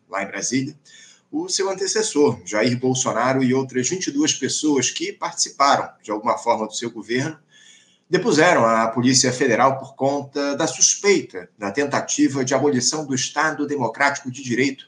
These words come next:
através de uma trama golpista em dois mil e vinte e dois. E boa parte desses que estiveram diante dos investigadores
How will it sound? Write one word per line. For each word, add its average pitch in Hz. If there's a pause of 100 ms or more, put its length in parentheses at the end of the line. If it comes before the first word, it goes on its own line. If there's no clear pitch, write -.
através 123 (420)
de -
uma 226
trama 160
golpista 143
em 101
dois 107
mil 113
e -
vinte 127
e 127
dois. 92 (640)
E 123
boa 165
parte 160
desses 131
que 147
estiveram 127
diante 123
dos 120
investigadores 165